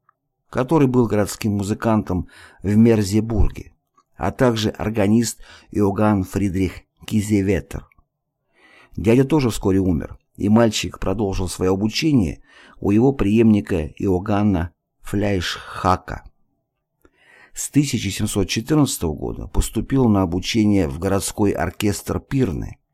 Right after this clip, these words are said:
где учился игре на флейте, гобое, трубе и на нескольких других инструментах.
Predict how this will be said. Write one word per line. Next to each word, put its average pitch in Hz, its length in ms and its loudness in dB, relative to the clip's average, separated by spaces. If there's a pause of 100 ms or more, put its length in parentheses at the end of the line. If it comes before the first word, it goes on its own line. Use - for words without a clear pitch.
(520)
где 101 180 2
учился 117 540 2
игре 101 220 2
на 101 180 2
флейте, 113 640 0 (300)
гобое, 92 680 0 (220)
трубе 107 400 2
и - 120 -4
на 85 100 0
нескольких 101 480 0
других 104 400 -4
инструментах. 80 840 -4